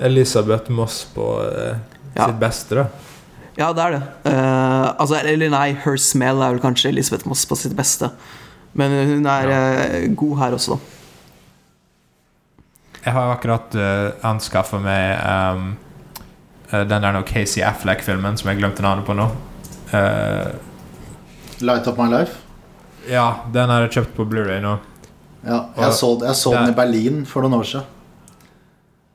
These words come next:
Speaker 1: Oi, jeg vet ikke om jeg vil høre noe om akkurat den
Speaker 3: <laughs>
Speaker 1: opplevelsen, for jeg er så hyped nå, så du må ikke, du må ikke de-, du må
Speaker 3: Nei,
Speaker 1: ikke
Speaker 3: jeg kan
Speaker 1: uhype
Speaker 3: si,
Speaker 1: det.
Speaker 3: jeg kan si at den er, eh,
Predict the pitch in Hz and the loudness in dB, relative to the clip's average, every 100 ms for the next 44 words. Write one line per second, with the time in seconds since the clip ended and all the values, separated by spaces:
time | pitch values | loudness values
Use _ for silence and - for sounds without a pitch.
0 | _ - 110 101 98 117 - 113 104 107 | _ -10 -2 0 2 0 0 0 2 2
1 | 120 110 95 104 104 - 92 95 87 95 | 4 4 2 0 -2 0 -2 -2 -6 -6
2 | 110 - 98 107 - 113 107 117 104 - | -6 -2 0 -2 -6 -2 0 2 0 -6
3 | - - - - 110 113 104 104 107 123 | -18 -20 -20 -8 -4 0 0 0 -4 -8
4 | 120 160 107 113 117 180 - 110 135 - | 0 0 2 2 2 0 0 0 0 -6
5 | - 123 139 139 123 123 117 110 139 127 | -8 -6 -4 -2 -2 0 -2 0 0 2
6 | 117 117 113 123 107 113 - - - 127 | 0 -2 0 0 0 -4 -8 -14 -2 0
7 | 131 131 117 139 120 135 104 - 131 131 | 0 0 0 2 2 2 2 2 0 0
8 | - - - - - - 135 160 147 127 | -2 -14 -20 -20 -16 -6 -2 -2 0 0
9 | 127 139 123 127 131 131 131 | 0 0 2 2 2 2 0